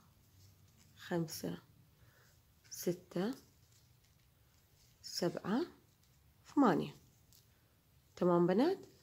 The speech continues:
بهاي السطر شنو سوينا؟ سبع حشوات تزايد وثمان حشوات. تمام بنات؟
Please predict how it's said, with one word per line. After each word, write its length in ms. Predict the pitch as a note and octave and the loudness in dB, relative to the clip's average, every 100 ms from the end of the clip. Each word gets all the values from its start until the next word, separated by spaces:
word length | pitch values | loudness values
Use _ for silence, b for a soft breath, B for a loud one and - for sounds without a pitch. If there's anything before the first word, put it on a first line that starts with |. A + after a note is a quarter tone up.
| - - | -8 -4
بهاي 360 | F3 E3+ C4 | -4 2 2
السطر 380 | C#4 C#4 B3 A#3 | 4 2 0 0
شنو 280 | G#3 - C#4+ | 0 4 4
سوينا؟ 720 | C#4 A#3+ G#3+ F#3 F#3 C#4 F#4 B B B B | 4 4 4 4 4 2 0 B B B B
سبع 360 | - - C#4 D4+ | -2 4 6 6
حشوات 720 | - A#3+ A3+ - F#3+ B3 F4 - - _ _ _ _ _ _ _ - | 6 4 2 2 4 4 0 -6 -20 _ _ _ _ _ _ _ 2
تزايد 680 | G#3+ F3+ G#3 F#3 F3+ B3 F4 - - _ _ _ _ | 4 6 6 6 6 4 0 -6 -20 _ _ _ _
وثمان 300 | F3 - A#3 | -2 4 4
حشوات. 580 | C#4 F4+ - - - - - _ _ - | 4 2 2 0 -2 -8 -20 _ _ -4
تمام 300 | F3 F#3+ G3+ | 2 4 4
بنات؟ 340 | A#3 G4+ - | 4 0 -4